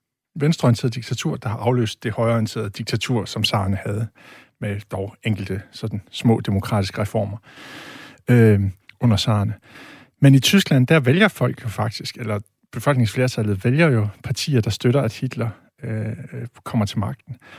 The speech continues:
Og så derefter afvikler han demokratiet. Det er jo en, det er jo en væsentlig forskel.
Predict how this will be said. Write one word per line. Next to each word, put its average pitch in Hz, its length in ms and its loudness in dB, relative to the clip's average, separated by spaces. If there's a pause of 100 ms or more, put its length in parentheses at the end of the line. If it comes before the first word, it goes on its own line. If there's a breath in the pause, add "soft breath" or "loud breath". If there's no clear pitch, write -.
(180 loud breath)
Og 123 80 -8
så - 180 -2
derefter 139 400 4
afvikler 113 360 -4
han 107 120 -2
demokratiet. 117 540 -6
Det 156 60 0
er 151 40 4
jo 143 80 4
en, 123 120 2 (100)
det - 80 -4
er 135 40 4
jo 131 40 6
en 123 60 6
væsentlig 123 300 0
forskel. 120 380 -8